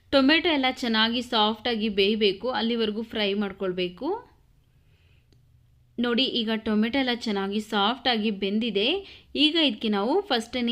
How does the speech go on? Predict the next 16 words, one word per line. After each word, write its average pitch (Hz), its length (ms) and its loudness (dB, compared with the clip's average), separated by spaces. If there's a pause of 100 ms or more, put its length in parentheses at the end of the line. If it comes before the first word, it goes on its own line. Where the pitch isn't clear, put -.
ಎಣ್ಣೆಯಲ್ಲಿ 233 460 0
ಫ್ರೈ 214 300 0
ಮಾಡಿ 247 260 0
ಇಟ್ಕೊಂಡಿರುವಂತಹ 208 840 -4
ಹಾಗಲಕಾಯಿ 220 540 -2
ಪೀಸಸ್ನ 202 440 -6
ಇದಕ್ಕೆ 196 280 -6
ಹಾಕ್ಕೊಳ್ತಾ 190 420 -6
ಇದ್ದೀನಿ. 185 320 -2 (500)
ಹಾಗಲಕಾಯಿ 277 540 0
ಪೀಸಸ್ನ 220 420 -4
ಹಾಕಿ 185 240 -4 (140)
ಚೆನ್ನಾಗಿ 214 380 -2
ಒಂದ್ಸರಿ 208 440 -4 (180)
ಮಿಕ್ಸ್ 208 240 -6
ಮಾಡ್ಕೊಳ್ಬೇಕು. 190 800 -4